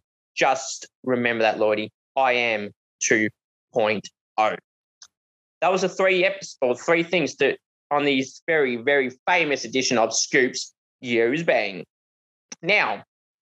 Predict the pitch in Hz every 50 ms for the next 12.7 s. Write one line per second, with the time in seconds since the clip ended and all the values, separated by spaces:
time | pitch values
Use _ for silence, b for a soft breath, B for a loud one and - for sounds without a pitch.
0 | _ _ _ - 180 190 190 170 160 160 180 233 262 214 202 202 190 170 170 156
1 | 170 196 202 - - 165 147 139 131 127 127 131 147 156 175 185 196 208 208 202
2 | - - _ 156 160 156 160 156 147 - 151 147 151 143 131 - 127 127 127 123
3 | - - 160 175 180 185 180 170 165 165 165 - 139 127 - _ - 127 127 127
4 | 120 113 104 101 - - _ _ _ _ _ _ _ - 117 120 127 127 131 131
5 | 127 127 123 120 117 - _ _ _ _ - 120 113 113 110 - - _ _ _
6 | - - - - - 113 113 104 104 104 104 104 - - _ - - 143 127 110
7 | 101 98 - _ _ _ _ _ _ _ _ - 147 - - - 170 180 180 185
8 | 180 - - - _ 156 151 143 135 - 165 175 - - 220 220 233 254 269 262
9 | 269 - _ _ _ _ _ _ - 135 139 139 139 139 143 143 143 147 _ _
10 | _ _ _ _ _ _ 156 156 - - - _ _ _ _ - 185 214 226 226
11 | - 226 190 185 180 180 185 - _ _ _ _ _ _ _ _ - 175 185 185
12 | - - _ _ _ 156 160 170 151 - 123 - 131 123